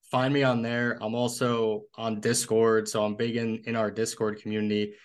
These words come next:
You can find really all of our social channels by just going to Instagram, The Funded Trader. Our website link is in there. They, we have a, uh, link tree.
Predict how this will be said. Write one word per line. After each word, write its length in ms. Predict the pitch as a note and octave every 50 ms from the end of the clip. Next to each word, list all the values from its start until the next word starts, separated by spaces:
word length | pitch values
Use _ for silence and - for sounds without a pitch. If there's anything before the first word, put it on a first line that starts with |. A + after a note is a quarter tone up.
| - _ _
You 80 | - B2+
can 80 | D3+
find 500 | C#3 - - C#3+ C#3+ D3 C#3+ C#3 B2+ A#2+ C3+ -
really 220 | B2 B2+ C3 C3
all 200 | - A2 A#2+ B2+
of 60 | B2+
our 100 | B2+ B2
social 300 | A#2+ - C3 B2 - -
channels 340 | - - C3+ C#3 C#3 C3 C3+
by 140 | - A2+ G#2+
just 180 | G#2+ G#2+ -
going 240 | - A2 A2+ A2+ A2 G2+
to 180 | A2+ A2+ A2
Instagram, 680 | A2 - B2 A#2+ - - A#2+ A#2 B2 A#2+ A#2+ A#2 A2+ G#2+
The 60 | G#2+
Funded 420 | - - - B2 A#2+ A2+ A2+ G#2
Trader. 480 | - - A#2 A2+ A#2 A2 A2+ A2+ A2 A2 - _ _ _ _ _ _ _
Our 80 | G#2+ A2
website 420 | A2+ A#2+ A#2 - - B2+ A#2+ A2+
link 200 | A2+ A#2 A2 G#2+
is 140 | A#2+ G#2+ A2+
in 200 | A2+ G#2 A2 A2+
there. 380 | A2 A2 A2 A2 A2 A2 G#2+ A2+
They, 140 | A2+ G#2 G#2+
we 140 | G#2 G#2+ G#2+
have 80 | G#2
a, 340 | G#2 G2+ F#2+ F2+ G2+ G2+ G2+ G2 - - - -
uh, 160 | G#2 G2 G2+
link 220 | G#2 B2 C#3 C3+
tree. 480 | C3+ - C3 C3 B2+ A#2 B2+ B2+ B2